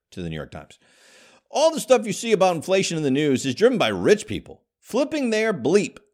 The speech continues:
because their parasitic assets aren't doing as well as they'd like. And they're scared that unemployment benefits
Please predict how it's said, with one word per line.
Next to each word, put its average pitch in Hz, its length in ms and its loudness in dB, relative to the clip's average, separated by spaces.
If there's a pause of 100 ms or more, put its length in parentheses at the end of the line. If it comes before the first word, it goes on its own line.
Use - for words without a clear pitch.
(320)
because 170 460 2
their 160 160 4
parasitic 220 760 2
assets 143 540 -2
aren't 151 260 -2
doing 180 300 2
as 120 100 -2
well 135 280 2
as 120 140 0
they'd 131 200 0
like. 127 420 -2 (300)
And 165 180 0
they're 196 140 0
scared 180 580 0
that 131 120 0
unemployment 180 640 0
benefits 101 580 -6